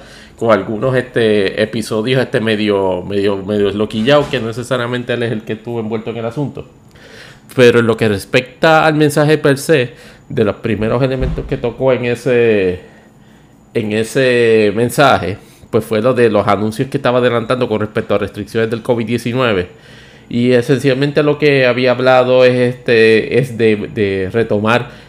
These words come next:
el toque de queda nuevamente para las diez de la noche y, eh, y, eh, no permitir, este, la realización, este, de cierto tipo de actividades que la re-, que la pasada orden ejecutiva había permitido hasta el pasado mes de,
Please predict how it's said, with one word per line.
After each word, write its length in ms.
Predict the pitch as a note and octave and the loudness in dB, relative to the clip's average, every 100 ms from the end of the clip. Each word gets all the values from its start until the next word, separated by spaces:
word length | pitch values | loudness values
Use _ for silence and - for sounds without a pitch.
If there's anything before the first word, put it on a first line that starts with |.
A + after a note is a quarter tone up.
| - | -8
el 160 | G#2+ G#2 | -6 -2
toque 260 | A2 A#2+ | 0 2
de 180 | A#2+ A2 | 0 0
queda 280 | A#2+ A#2 G#2+ | 2 2 2
nuevamente 560 | G2+ A2 A2 A2 A2 | 2 0 0 -2 -4
para 220 | A2 G#2 F#2+ | -2 0 0
las 120 | F#2 | 0
diez 180 | F#2+ G2 | -2 -2
de 100 | A2+ | -2
la 100 | A2 | 0
noche 540 | A#2 A2+ G#2+ F#2 F2+ | 0 -2 -4 -8 -8
y, 200 | - - | -12 -4
eh, 440 | G#2 G2+ G2 F2+ - - - - - - | -2 0 -2 -4 -6 -20 -20 -20 -20 -10
y, 640 | B2 B2 A#2 A2 A2 G#2 G2 - - | -2 0 2 2 0 -2 -8 -14 -10
eh, 120 | - | -4
no 180 | A2+ A2 | -2 0
permitir, 460 | B2+ B2+ A#2+ B2 A#2+ | 0 0 0 0 0
este, 240 | A2+ A#2+ | 0 2
la 180 | A2 G2+ | 4 4
realización, 640 | G2+ G2 G2+ A#2+ A2 A2+ | 4 2 0 -4 -4 -2
este, 220 | A#2 A2+ A2 | -4 -4 -4
de 100 | G2+ | -4
cierto 320 | A2+ - A2+ | -4 -4 -4
tipo 220 | A2+ A#2+ | -2 -2
de 80 | A2 | -2
actividades 640 | - A#2 G#2 G#2+ A2+ A2+ | -2 -4 -2 0 2 0
que 120 | A#2+ | -2
la 140 | G2+ F#2 | -2 -2
re-, 300 | G#2 F2 - | -4 -8 -10
que 100 | G#2 | -8
la 320 | F2+ F2+ F2+ | -4 -2 -2
pasada 260 | G#2+ - G#2+ | -4 -2 -2
orden 220 | A2 A#2 | -2 -4
ejecutiva 600 | A2+ G#2+ G#2 A#2 A2 G2 | -6 -6 -6 -2 0 0
había 240 | G2 G#2+ G#2+ | -2 -4 -4
permitido 480 | A2 A2 G#2+ A2+ | -4 -6 -6 -4
hasta 180 | G#2+ - | -6 -6
el 80 | F#2+ | -10
pasado 420 | G2+ - G#2 G#2+ | -12 -8 -4 -2
mes 180 | G#2 G#2+ | -2 -2
de, 300 | G#2 F#2+ F2 | -2 -2 -4